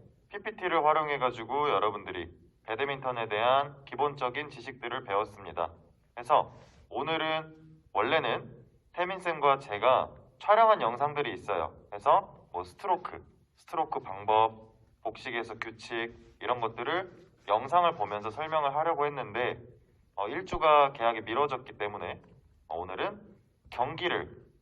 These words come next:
먼저 감상해보는 그런 시간을 가질 겁니다. 그래서 경기를 감상하는 게 왜 중요한지 설명을 하도록 할게요.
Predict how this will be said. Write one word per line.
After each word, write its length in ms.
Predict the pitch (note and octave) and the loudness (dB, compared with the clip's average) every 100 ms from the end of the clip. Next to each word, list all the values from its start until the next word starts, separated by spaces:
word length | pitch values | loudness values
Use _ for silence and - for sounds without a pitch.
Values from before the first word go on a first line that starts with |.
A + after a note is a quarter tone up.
| - | -2
먼저 320 | G2+ A2+ A#2 | -2 -2 -4
감상해보는 880 | B2 C#3 D#3 D3+ D3 B2+ B2+ C#3+ C#3+ | -2 0 0 2 2 0 0 -4 -4
그런 240 | A#2 B2 | -2 -2
시간을 380 | B2 C#3+ C#3+ B2+ | -2 0 0 0
가질 320 | A2 G#2 A#2+ | -4 -6 -4
겁니다. 420 | G#2 F2 E2 D#2 - - _ _ | -4 -4 -4 -6 -6 -20 _ _
그래서 400 | - - C3 - - - _ _ - | -8 2 2 2 -12 -20 _ _ -2
경기를 500 | B2+ C#3 E3+ F#3+ F#3 | 0 0 0 0 2
감상하는 600 | A#2+ A#2+ D#3 D#3+ D#3 D3 | 0 0 2 4 4 2
게 120 | C#3+ | 0
왜 320 | A2+ G#2+ D#3 | 2 2 0
중요한지 640 | D3+ A#2 A#2+ A2+ G#2 F#2+ C#3+ - - | -2 -6 -2 -2 -4 -8 -10 -12 -10
설명을 380 | B2+ B2 A#2+ A2 | -6 -4 -2 -2
하도록 300 | A#2 G#2 G#2+ | -2 -6 -6
할게요. 460 | C3 F#2 F#2 F3+ | -10 -4 -2 -4